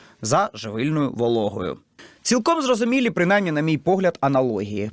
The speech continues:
Хоча з музикою все ж буде поскладніше, тому що вона не є настільки принципіально важливою для кожного індивіда, як їжа та вода. Проблема культури споживання у музиці має реально широку палітру.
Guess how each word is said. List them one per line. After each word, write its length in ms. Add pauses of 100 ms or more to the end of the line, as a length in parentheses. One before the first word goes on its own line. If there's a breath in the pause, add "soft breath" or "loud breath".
Хоча 280
з 60
музикою 400
все 200
ж 80
буде 200
поскладніше, 680
тому 180
що 140
вона 240 (120)
не 140
є 220
настільки 460
принципіально 640
важливою 600
для 120
кожного 420
індивіда, 460
як 240
їжа 340 (220)
та 100
вода. 260 (600 soft breath)
Проблема 380
культури 440
споживання 600
у 60
музиці 420
має 280
реально 340
широку 400
палітру. 560